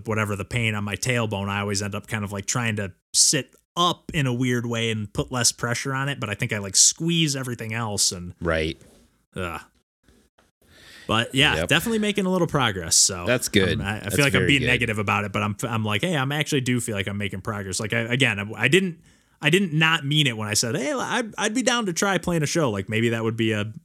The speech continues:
Speaker 1: a hurdle to jump over. So and
Speaker 2: Right.
Speaker 1: I'm, I'm glad that maybe that's still a hurdle to jump over, but just maybe in, like, June or July <laughs>
Speaker 2: Exactly.
Speaker 1: or something, you know,
Speaker 2: Yeah.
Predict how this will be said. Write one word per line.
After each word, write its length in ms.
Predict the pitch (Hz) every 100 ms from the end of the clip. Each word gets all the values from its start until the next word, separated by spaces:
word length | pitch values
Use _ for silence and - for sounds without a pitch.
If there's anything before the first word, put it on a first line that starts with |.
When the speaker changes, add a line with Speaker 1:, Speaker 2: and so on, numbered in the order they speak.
| _ 101
Speaker 1:
a 120 | 101
hurdle 400 | 139 131 110 92
to 200 | - 95
jump 380 | 101 107 95 95
over. 300 | 92 92 90
So 280 | - 101 95
and 80 | 190
Speaker 2:
Right. 140 | 349
Speaker 1:
I'm, 100 | - 160
I'm 100 | 156
glad 420 | 156 139 127 - _ _ _ _ -
that 280 | 131 - -
maybe 220 | 143 147
that's 200 | 151 156
still 220 | - 254 151
a 20 |
hurdle 220 | 143 120
to 100 | 117
jump 260 | 131 120 120
over, 220 | 117 113
but 160 | 117
just 160 | 113 117
maybe 300 | 120 120 120
in, 100 | 113
like, 240 | 110 104 -
June 320 | 131 143 135
or 80 | 113
July 360 | 104 110 107 101
<laughs> 20 |
Speaker 2:
Exactly. 520 | 82 80 82 214 208
Speaker 1:
or 120 | 165
something, 440 | 151 151 120 113 107
you 100 | 107
know, 40 |
Speaker 2:
Yeah. 400 | 143 123 80 73